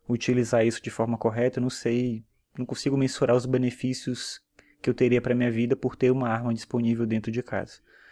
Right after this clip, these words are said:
Mas, como eu falei, é muito mais complexo do que ter arma ou não ter arma. É óbvio que não é todo mundo que tem arma que é assassino, que vai cometer um crime, que vai,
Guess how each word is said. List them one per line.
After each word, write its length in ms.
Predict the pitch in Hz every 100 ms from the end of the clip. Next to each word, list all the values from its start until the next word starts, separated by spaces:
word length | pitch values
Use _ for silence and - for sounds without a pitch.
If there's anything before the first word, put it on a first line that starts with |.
| - - - - -
Mas, 360 | 190 202 226 -
como 140 | 196
eu 40 |
falei, 160 | 208 143
é 20 |
muito 180 | 139 -
mais 140 | 160
complexo 440 | - 151 139 135 -
do 80 | 135
que 120 | 139
ter 180 | - 123
arma 220 | 131 139
ou 40 |
não 120 | 127
ter 140 | - 113
arma. 460 | 113 135 139 123 120
É 120 | 117
óbvio 320 | 123 135 120
que 120 | -
não 140 | 127 123
é 60 |
todo 260 | 139 135 127
mundo 180 | 127 120
que 120 | -
tem 160 | 120
arma 260 | 101 110 113
que 180 | 107 117
é 60 |
assassino, 640 | 104 - - - 127 139 123
que 120 | -
vai 120 | 113
cometer 320 | 107 113 110
um 80 | 110
crime, 380 | 104 - 131 123
que 120 | -
vai, 320 | 110 107 104